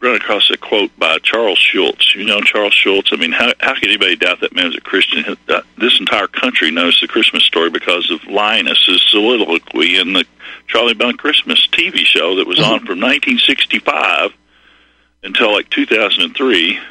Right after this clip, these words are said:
Speaker 1: You know, it was one of the longest running Christmas specials. And, uh,
Speaker 2: Mm-hmm.
Speaker 1: there's been attempts to censor that, and parents and grandparents know it by heart. There was a, a Christmas play where they, they did that. They made the Linus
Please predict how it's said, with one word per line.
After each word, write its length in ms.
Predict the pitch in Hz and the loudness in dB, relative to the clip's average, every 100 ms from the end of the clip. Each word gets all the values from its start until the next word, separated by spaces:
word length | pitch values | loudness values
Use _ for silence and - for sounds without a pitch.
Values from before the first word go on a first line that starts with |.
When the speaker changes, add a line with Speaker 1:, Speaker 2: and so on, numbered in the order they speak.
| - | -18
Speaker 1:
You 120 | - 95 | -6 -2
know, 220 | 87 90 - _ - - - _ _ - | 0 -2 -4 _ -20 -20 -20 _ _ -2
it 60 | |
was 160 | 107 107 | 0 2
one 120 | 110 | 2
of 40 | |
the 80 | 101 | 2
longest 320 | 101 107 92 | 2 2 0
running 240 | 107 95 - | 2 2 0
Christmas 380 | - - - - | 0 0 2 0
specials. 600 | - 69 - - 71 - - - - - | 0 0 -2 0 0 -2 -6 -18 -18 -4
And, 340 | 98 98 95 90 | 0 2 0 0
uh, 60 | |
Speaker 2:
Mm-hmm. 320 | 90 85 101 - _ _ _ _ _ _ _ - | 0 0 -4 -12 _ _ _ _ _ _ _ -6
Speaker 1:
there's 160 | 127 160 | -2 0
been 220 | 135 127 | 0 0
attempts 360 | 113 123 117 | 0 -2 0
to 100 | - - | 0 2
censor 500 | - 208 - 101 85 | 2 0 2 2 2
that, 320 | 69 64 52 - - - _ | 0 0 -2 -6 -10 -12 _
and 440 | 101 98 95 92 - _ _ _ _ _ _ - | -2 0 -2 -6 -14 _ _ _ _ _ _ -10
parents 540 | - 95 123 131 - | -4 -2 -2 0 0
and 160 | 85 85 | 0 -2
grandparents 640 | 90 98 - 123 127 127 123 - _ _ | -2 -2 -2 -2 0 -2 -2 -8 _ _
know 240 | 82 95 | -4 -2
it 80 | - | 0
by 120 | 110 | -2
heart. 300 | 117 139 - - _ _ _ _ _ _ _ _ _ _ | 0 -2 -2 -10 _ _ _ _ _ _ _ _ _ _
There 80 | 92 | -4
was 140 | 110 - | 0 2
a, 320 | 92 85 - | 2 0 -4
a 40 | - | -4
Christmas 360 | 156 151 - - | -2 0 0 -2
play 340 | - 87 87 | 0 2 2
where 180 | 85 92 | 0 0
they, 200 | 87 87 | 0 0
they 200 | - 95 | 0 0
did 260 | 101 156 | 0 -2
that. 280 | - 73 76 | 0 0 0
They 80 | 78 | -2
made 240 | 90 95 87 | 0 -2 0
the 80 | |
Linus 600 | 90 95 98 92 - - | 0 2 0 0 2 0